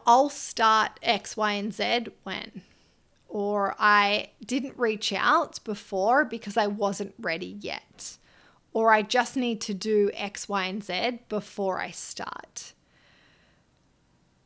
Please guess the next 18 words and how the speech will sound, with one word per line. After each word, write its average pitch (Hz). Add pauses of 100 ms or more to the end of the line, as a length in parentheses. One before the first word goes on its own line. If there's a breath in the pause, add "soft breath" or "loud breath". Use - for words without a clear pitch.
(120)
So 247
for 247
a 240
lot 233
of 220
women, 247
we 285
wanna 233 (220)
get 240 (120)
ready 277 (580 loud breath)
before 226
we 208
start 196
the 202
thing. - (760 soft breath)
We 220
want 208
to, 208